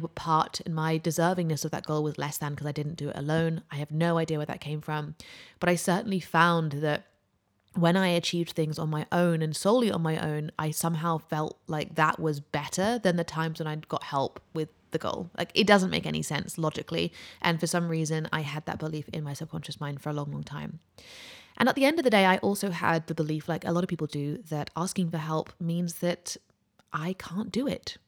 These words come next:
And therefore, I am somehow, like, incapable or less than, or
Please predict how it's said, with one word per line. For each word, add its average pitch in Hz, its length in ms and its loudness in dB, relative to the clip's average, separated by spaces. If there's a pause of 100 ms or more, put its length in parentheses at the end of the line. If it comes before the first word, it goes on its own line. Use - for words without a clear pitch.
(400)
And 170 200 0
therefore, 165 480 -2
I 160 100 0
am 165 200 -2
somehow, 170 440 -4
like, 170 320 -2
incapable 170 720 -4
or 160 60 -8
less 214 240 -4
than, 156 360 -2
or 165 300 4